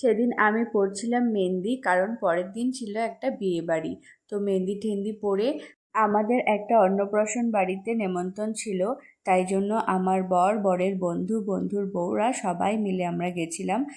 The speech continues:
অনুষ্ঠান বাড়িতে। সেটা হলো মহামায়া প্যালেসে একটা অন্নপ্রাশন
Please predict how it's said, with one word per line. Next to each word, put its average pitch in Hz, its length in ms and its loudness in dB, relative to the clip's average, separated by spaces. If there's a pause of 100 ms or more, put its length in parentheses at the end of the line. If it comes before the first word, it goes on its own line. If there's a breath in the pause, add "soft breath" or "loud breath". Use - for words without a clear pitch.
(300 loud breath)
অনুষ্ঠান 190 400 -2 (100)
বাড়িতে। 180 340 -2 (180)
সেটা 185 260 -2 (100)
হলো 190 200 -2 (120)
মহামায়া 180 500 0
প্যালেসে 165 440 -2 (480 loud breath)
একটা 175 200 -8 (160)
অন্নপ্রাশন 185 680 -2